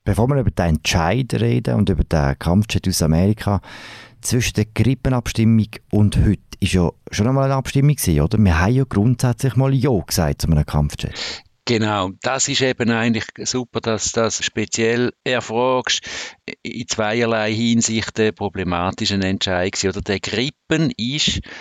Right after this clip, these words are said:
Speaker 2: so ist die Analyse nachher gewesen, eigentlich wegen dem Typ abgelehnt worden. Da hat's eine Allianz gegeben zwischen grundsätzlichen Kampfjet-Gegnern und solchen, die den Gripen nicht haben wollen. Und dann ist die Politik hergegangen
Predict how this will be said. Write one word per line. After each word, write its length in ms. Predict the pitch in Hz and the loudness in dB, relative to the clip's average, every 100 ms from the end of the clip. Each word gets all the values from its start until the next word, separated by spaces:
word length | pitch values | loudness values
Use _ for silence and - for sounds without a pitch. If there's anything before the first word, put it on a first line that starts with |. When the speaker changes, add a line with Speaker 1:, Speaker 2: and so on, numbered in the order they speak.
| - - | -18 -8
Speaker 2:
so 180 | 110 | -2
ist 140 | 107 - | -2 -2
die 60 | |
Analyse 560 | 98 95 98 110 135 131 | -2 -2 -2 -2 -2 0
nachher 240 | 110 113 | 0 -2
gewesen, 220 | 113 - - | -4 -4 -2
eigentlich 340 | 104 107 104 | -2 -2 -2
wegen 300 | 101 98 95 | -6 -4 -6
dem 80 | 92 - | -6 -6
Typ 220 | 101 104 _ - - _ - | -6 -6 _ -20 -20 _ -6
abgelehnt 680 | 92 - - 95 92 92 82 | -6 -6 -6 -4 -4 -6 -4
worden. 380 | 76 73 - - - - - | -6 -6 -10 -12 -14 -14 -8
Da 120 | 98 | -2
hat's 300 | 107 - 117 | -2 -2 -4
eine 340 | 104 98 98 | -4 -4 -2
Allianz 500 | 95 101 98 117 139 | -2 -2 0 0 -2
gegeben 220 | 143 123 | -2 -4
zwischen 340 | - 110 98 - | -2 -4 -4 -4
grundsätzlichen 800 | - 107 131 - 139 - 143 139 | -2 0 0 -2 -2 -2 -2 -2
Kampfjet-Gegnern 1300 | - 127 139 143 - 135 - - - 131 - 127 123 - - - - | -4 -4 -4 -4 -4 -4 -4 -8 -4 -4 -2 -2 -2 -4 -12 -14 -4
und 180 | 107 104 | -2 2
solchen, 240 | 113 123 - 113 | 2 2 0 -2
die 260 | 110 104 | 0 0
den 120 | 107 | -2
Gripen 420 | - 101 101 - 104 | -4 -6 -4 -2 0
nicht 200 | 104 113 | 0 0
haben 200 | 104 101 | 0 0
wollen. 180 | 92 | 0
Und 180 | 87 90 | -2 -2
dann 140 | 127 151 | 0 0
ist 120 | - | 0
die 40 | |
Politik 560 | 117 101 90 123 - - | 0 0 -2 -6 -6 -4
hergegangen 720 | 156 147 - 143 147 160 | -2 -2 -4 -2 -2 -2